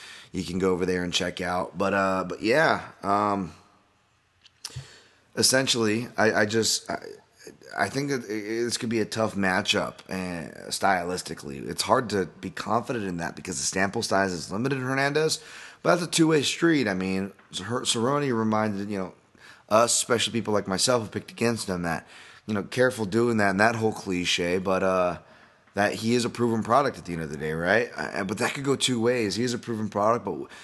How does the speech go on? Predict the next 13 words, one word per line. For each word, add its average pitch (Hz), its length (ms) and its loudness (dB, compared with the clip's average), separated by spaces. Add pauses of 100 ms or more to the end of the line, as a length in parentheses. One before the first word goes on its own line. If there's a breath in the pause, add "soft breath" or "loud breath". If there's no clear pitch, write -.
(160 loud breath)
you 110 120 2
know 117 220 4
what's 123 180 0
coming. 117 340 0
And 90 120 -2
if 87 160 -8
it's 90 160 -6
fighting 127 360 2
against 107 220 0
somebody 107 300 0
who's 90 180 -4
smart, 123 560 2 (480 loud breath)
which - 580 -2